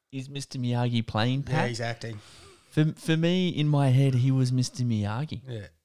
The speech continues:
Speaker 1: And, and to hear him as, as Pat is almost like, oh.
Speaker 2: That was one of my favourite things in,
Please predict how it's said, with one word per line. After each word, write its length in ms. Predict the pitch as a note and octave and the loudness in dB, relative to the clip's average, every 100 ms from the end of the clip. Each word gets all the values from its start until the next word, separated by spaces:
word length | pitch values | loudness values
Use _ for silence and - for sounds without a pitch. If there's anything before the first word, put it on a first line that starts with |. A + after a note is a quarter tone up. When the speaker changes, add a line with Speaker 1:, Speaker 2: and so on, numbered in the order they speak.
| _ _ | _ _
Speaker 1:
And, 200 | B2 C3+ - | -2 -2 -2
and 200 | C3+ C3+ | -4 -2
to 60 | |
hear 300 | C3+ D3 E3+ | 0 2 4
him 160 | F#3 D#3+ | 4 4
as, 140 | G#2 - _ - | 2 -2 _ -6
as 160 | A#2 G#2+ | -4 -2
Pat 440 | - D3+ F#3+ G3 _ _ | -2 -2 -2 -4 _ _
is 140 | B2+ C3+ | -8 -4
almost 320 | C#3+ C#3 C3+ | 0 0 -2
like, 260 | G#2 G#2+ G2 _ - | -4 -6 -10 _ -20
oh. 340 | - - A2+ - - - - - - - - _ - | -18 -16 -18 -20 -20 -20 -20 -20 -20 -20 -20 _ -10
Speaker 2:
That 160 | C3+ C3 | -8 -6
was 180 | B2+ | -8
one 180 | A#2 C3+ | -6 -6
of 60 | C3+ | -4
my 160 | C3 | -4
favourite 720 | B2 - - - C3 C3 B2 - | -6 -10 -16 -8 -6 -6 -8 -12
things 560 | B2 A#2 A#2 - - - - _ | -14 -12 -12 -12 -12 -18 -20 _
in, 220 | - C3 | -16 -14